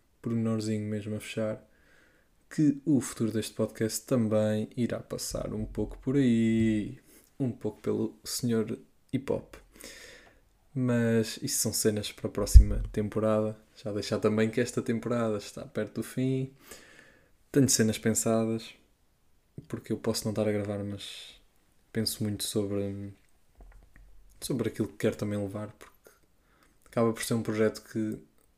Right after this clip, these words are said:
pá, não me estou a dedicar, obviamente, aqui a cem por cento para lançar cenas regularmente. Ou seja, não me quero também forçar a fazer só para ter mais pessoas a ouvir. Pá, isto acaba por ser o dilema do, do início, mas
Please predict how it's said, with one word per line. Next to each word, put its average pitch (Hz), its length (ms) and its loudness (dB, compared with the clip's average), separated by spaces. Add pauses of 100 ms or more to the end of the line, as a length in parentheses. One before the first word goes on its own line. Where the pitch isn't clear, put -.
(380)
pá, 107 140 -10
não 107 120 -4
me 107 80 -6
estou 107 160 -2
a - 20 -4
dedicar, 107 440 -6
obviamente, 107 540 -6
aqui 110 220 -8
a 104 40 -6
cem 104 200 -8
por 95 100 -10
cento 101 240 -8
para 107 320 -6 (640)
lançar 107 260 -2
cenas 107 340 -2
regularmente. 104 840 -4
Ou - 960 -20
seja, 110 260 -2
não 113 140 0
me 110 80 -4
quero 107 180 -2
também 107 260 -2
forçar - 460 -6
a 107 60 -6
fazer 104 440 -6 (1600)
só - 260 -2
para 104 540 -6
ter 110 80 -6
mais 107 200 -4
pessoas 104 240 -8
a - 20 -6
ouvir. 110 260 -4
Pá, 110 200 -6
isto 110 200 -4
acaba 104 180 -2
por 98 100 -8
ser 107 160 -2
o 101 80 -2
dilema 101 420 0
do, 101 240 -6
do 110 240 -6
início, 110 340 -2
mas 98 240 -8